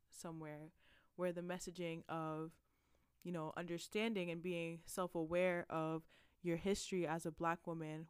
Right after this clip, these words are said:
whether in a Latinx country, Caribbean country, or in the United States,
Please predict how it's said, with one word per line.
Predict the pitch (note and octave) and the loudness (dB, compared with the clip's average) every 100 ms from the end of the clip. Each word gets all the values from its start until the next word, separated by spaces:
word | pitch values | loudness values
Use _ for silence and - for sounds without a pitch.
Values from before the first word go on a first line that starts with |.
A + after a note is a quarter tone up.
| - | -4
whether | E3+ F#3+ F#3 E3+ E3 F3 - | 4 4 4 2 0 -4 -6
in | E3+ | -4
a | D#3+ | -2
Latinx | E3+ E3+ E3 E3 - | 0 0 -2 -6 -6
country, | E3 D#3 E3 D#3+ E3 - | -10 -6 -4 -4 -6 -6
Caribbean | E3+ E3 D#3+ | -4 -4 -6
country, | D#3+ E3 D#3+ D#3 D#3 D#3+ | -8 -10 -8 -8 -8 -10
or | D#3+ | -10
in | D#3+ | -6
the | |
United | D#3 D#3+ D#3+ | -4 -2 -2
States, | D#3 - F#3 E3+ - | -4 -2 0 -2 -6